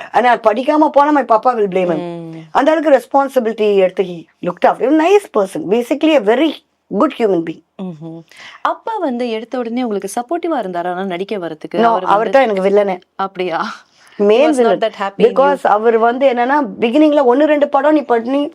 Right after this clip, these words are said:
Speaker 1: செட்டில் ஆயிடணும்னு நினைச்சாரு.
Speaker 2: ம்.
Speaker 1: I was not. I kept on, kept on, kept on.
Speaker 2: ம்.
Speaker 1: அப்பா என்ன பண்ணுவாங்க, தமிழ் ப்ரொடியூசர்ஸ், தமிழ் டைரக்டர்ஸ் வீட்டுக்கு வந்தா ஓட்டி விட்டுருவாரு.
Speaker 2: ஓ, ஓகே.
Speaker 1: வேணும்ட்டே he will show like, uh, வந்தா,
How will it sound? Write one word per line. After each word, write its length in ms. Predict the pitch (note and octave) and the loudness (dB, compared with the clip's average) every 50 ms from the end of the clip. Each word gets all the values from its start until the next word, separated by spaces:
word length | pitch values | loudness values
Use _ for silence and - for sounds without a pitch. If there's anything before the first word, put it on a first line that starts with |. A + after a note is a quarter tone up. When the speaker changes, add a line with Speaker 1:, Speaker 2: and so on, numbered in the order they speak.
| - - | 0 0
Speaker 1:
செட்டில் 220 | B3 A#3+ A#3+ C4 | 0 2 2 0
ஆயிடணும்னு 400 | B3 A#3 A3+ A3 A#3 A3 G3 F3+ | 0 0 0 0 -2 0 0 -2
நினைச்சாரு. 280 | E3 - F3 D#3+ D#3 - | 0 0 0 -2 -2 -2
Speaker 2:
ம். 360 | A3 A3 G#3+ G#3 G#3 G#3 G3+ G#3 - - _ | -6 -6 -6 -6 -6 -8 -10 -12 -14 -20 _
Speaker 1:
I 180 | - G#3+ A#3 A#3+ | -4 0 0 0
was 120 | B3 A#3+ A#3+ | 0 0 0
not. 200 | A#3+ G#3+ G3+ G3 _ _ _ _ _ _ _ _ _ _ _ | -2 -2 -2 -2 _ _ _ _ _ _ _ _ _ _ _
I 140 | - G3+ F#3+ - B3 | -2 -2 0 0 -2
kept 160 | A#3+ - - | 0 2 0
on, 160 | A#3 A#3 A#3 | 0 0 2
kept 240 | A#3 A#3 G3+ - A3+ | 0 -2 -2 2 0
on, 140 | A3 A3 A3 | 0 0 0
kept 260 | G#3+ G#3 F#3+ - - | -2 -2 -2 0 -4
on. 180 | F3 F#3 F#3+ _ _ _ | -4 -4 -4 _ _ _
Speaker 2:
ம். 240 | - G#3 G3 G3 G3 G3+ | -12 -10 -10 -10 -8 -4
Speaker 1:
அப்பா 300 | G3 G#3 G3+ - D4 C4 | -4 -4 -2 2 2 2
என்ன 180 | A3+ A3+ A#3+ A#3 | 4 2 0 -2
பண்ணுவாங்க, 640 | A#3+ G#3 F#3+ F#3 F#3 F3+ E3+ E3+ E3+ G#3+ C4+ C4+ - | 0 0 -2 0 0 -2 -4 -2 -2 -2 -2 -2 0
தமிழ் 320 | - A3+ A#3+ C#4+ D#4 D4+ - | -2 -2 0 0 -2 0 2
ப்ரொடியூசர்ஸ், 540 | B3+ A3+ G#3 A3+ A3 G#3+ - - A#3 A#3 A#3 - _ _ | 0 0 2 2 -2 -2 2 2 2 2 2 -2 _ _
தமிழ் 260 | - G#3+ G#3+ B3 B3 A#3+ | -2 -2 0 0 0 2
டைரக்டர்ஸ் 420 | A3 G#3+ G#3 G3+ - - G3 F#3+ - | 4 4 4 2 0 -4 -6 -2 -2
வீட்டுக்கு 200 | G#3+ G#3+ G#3 E3+ | -2 -2 0 0
வந்தா 200 | F#3 G3 B3 B3 | -2 0 2 4
ஓட்டி 200 | A#3+ A#3+ A#3+ A3 | 4 4 2 0
விட்டுருவாரு. 280 | F#3 E3+ D#3+ D#3 D#3 - _ - - _ _ _ - | -6 -4 -4 -4 -4 -6 _ -20 -20 _ _ _ -2
Speaker 2:
ஓ, 300 | G#3+ G#3+ A3+ G3 D#3 - - - F#3+ | -2 0 0 0 -4 -8 -8 -10 -10
ஓகே. 140 | - - F#3 | -8 -6 -6
Speaker 1:
வேணும்ட்டே 760 | F3 F#3 F3+ F3 A3+ B3 C4 C4+ C4 C4 A#3+ C4+ C4+ B3 A#3+ | -6 -2 2 4 6 6 6 4 -2 -2 0 0 0 2 2
he 60 | A#3 | 2
will 120 | G#3 G#3 G3 - | 2 0 -4 2
show 220 | - A3+ A3 G#3+ G3+ | 2 4 4 6 4
like, 160 | G3 F#3 - - | 2 0 0 0
uh, 160 | F#3 F3+ D#3 - - _ - | 0 0 0 0 -8 _ -4
வந்தா, 540 | E3+ E3+ G3 F#3+ G3 F#3 F#3 G#3+ C#4 - | 2 2 2 2 4 2 2 2 2 -4